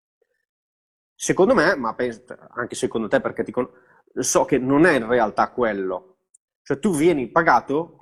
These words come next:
per un messaggio, vieni pagato per trasmettere una competenza, per esempio, vieni tras-, pagato per la storia che racconti, o comunque perché hai un'utilità, eh, come piace a dire a me, un'utilità sociale. Quindi fai le cose che ti piacciono fare, ma perché porti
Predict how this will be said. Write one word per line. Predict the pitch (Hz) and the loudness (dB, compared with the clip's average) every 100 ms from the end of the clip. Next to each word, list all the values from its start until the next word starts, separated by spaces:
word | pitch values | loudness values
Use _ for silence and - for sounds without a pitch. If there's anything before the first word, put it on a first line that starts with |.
| - | -2
per | 170 | 0
un | 147 | 0
messaggio, | 127 - 147 110 107 110 | -2 0 0 0 -6 -8
vieni | 113 139 139 | -6 -4 -2
pagato | 127 - 160 | -2 -2 -2
per | 139 135 | -4 -4
trasmettere | - 135 127 143 143 151 - | -4 -4 -4 -6 -6 -10 -12
una | 135 123 | -14 -12
competenza, | 139 131 123 139 135 117 - 98 - | -12 -12 -6 -4 -4 -6 -6 -6 -6
per | 117 | -8
esempio, | 110 107 104 110 | -8 -10 -10 -10
vieni | 113 113 | -8 -6
tras-, | - 110 - - | -8 -12 -10 -4
pagato | 120 160 139 | 0 0 0
per | 123 123 - 117 - _ _ | 0 0 2 0 0 _ _
la | 120 131 | -2 -2
storia | - 151 143 113 | 2 2 2 0
che | 139 | -2
racconti, | 117 _ - 143 117 104 - 101 98 _ _ - | -2 _ -2 -2 -2 -6 -8 -8 -8 _ _ -6
o | 127 | -2
comunque | 151 196 196 | 2 0 2
perché | 143 156 | 2 4
hai | 175 220 | 4 4
un'utilità, | 202 175 151 170 151 135 147 202 202 - | 4 2 0 -2 -2 2 2 2 -4 -8
eh, | 123 113 107 | -6 -6 -8
come | 104 131 | -8 -8
piace | - 139 135 | -4 -4 -4
a | 107 | -6
dire | 139 135 | -4 -4
a | |
me, | 110 143 220 _ _ - | -4 -6 -8 _ _ -4
un'utilità | 180 185 - 147 139 | 2 2 0 0 0
sociale. | 139 - 170 - 131 98 95 - | 0 -2 -2 2 2 2 -4 -8
Quindi | 160 135 | -8 -4
fai | - 156 | 0 0
le | 123 | 0
cose | 165 135 117 | 0 -2 -4
che | |
ti | 117 - | -10 -4
piacciono | 165 - 202 | -4 -2 -4
fare, | 151 147 | 0 0
ma | 226 165 | 0 -4
perché | - 131 | -6 -6
porti | - 185 190 - 240 | 0 0 0 -6 -10